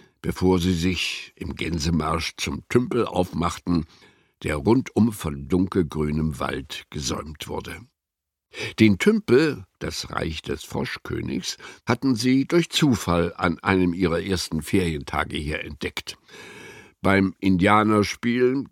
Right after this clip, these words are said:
ganz vorschriftsmäßig mit Feder im zerzausten Haar, waren sie auf der Suche nach Rolf, dem grünen Pfeil, der sich irgendwo ins Unterholz geschlagen hatte, durch den Wald gepirscht.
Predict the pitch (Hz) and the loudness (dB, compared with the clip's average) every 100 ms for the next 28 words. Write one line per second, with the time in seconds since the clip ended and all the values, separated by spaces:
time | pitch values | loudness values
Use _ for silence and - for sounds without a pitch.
0 | - 175 214 - 208 202 - 214 - 147 | 0 0 0 -2 0 0 0 -4 -4 0
1 | 165 147 165 156 175 156 - 160 160 113 | 0 2 2 2 0 -4 0 4 6 6
2 | 104 95 90 82 92 82 - 90 92 - | 2 2 -2 0 -2 0 4 4 2 -2
3 | 87 82 90 127 185 - - - - - | 0 2 4 4 0 -2 -14 -16 -18 -18
4 | - 95 98 107 87 98 92 87 92 80 | -2 2 4 4 4 2 2 0 0 2
5 | 104 101 92 87 87 85 78 87 110 214 | 2 2 0 2 2 0 0 4 6 4
6 | 262 - - _ _ - 78 71 73 71 | 0 -10 -18 _ _ -6 -4 -4 -6 -4
7 | 78 104 104 92 85 71 - 151 120 95 | 2 4 6 4 2 -2 0 2 2 0
8 | - _ - 82 - 90 95 147 147 110 | -2 _ -4 -2 0 -2 0 -2 0 2
9 | 107 110 110 92 - 165 - 110 95 87 | 2 2 0 -4 -2 -4 -2 2 4 2
10 | - 87 104 113 107 92 98 90 95 80 | -2 -2 0 2 2 2 0 0 0 2
11 | 98 90 - 90 85 104 - - 78 - | 0 0 0 0 2 2 0 -6 -6 -4
12 | 104 - - - | -4 -4 -6 -10